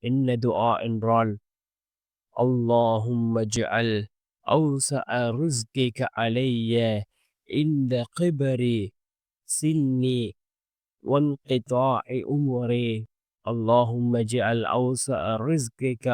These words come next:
علي عند كبر سني وانقطاع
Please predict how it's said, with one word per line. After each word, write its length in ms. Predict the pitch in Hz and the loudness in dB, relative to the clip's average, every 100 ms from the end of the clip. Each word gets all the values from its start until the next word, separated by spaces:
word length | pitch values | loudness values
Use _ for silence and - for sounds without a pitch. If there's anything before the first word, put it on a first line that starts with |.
| 101 | -2
علي 880 | - 117 120 127 117 110 117 120 113 - _ _ _ - | -4 -2 0 2 2 0 2 2 0 -6 _ _ _ -4
عند 380 | 151 165 156 131 127 | 2 4 4 2 0
كبر 540 | - 180 170 139 135 127 123 113 | 0 0 2 2 2 2 0 0
سني 800 | 113 - 160 151 131 127 127 127 113 - _ _ _ _ _ _ _ _ _ _ _ - | -2 -2 -2 0 0 0 0 0 -2 -8 _ _ _ _ _ _ _ _ _ _ _ -4
وانقطاع 920 | 131 151 147 - 143 - 165 165 | 0 0 -2 -4 -4 4 4 4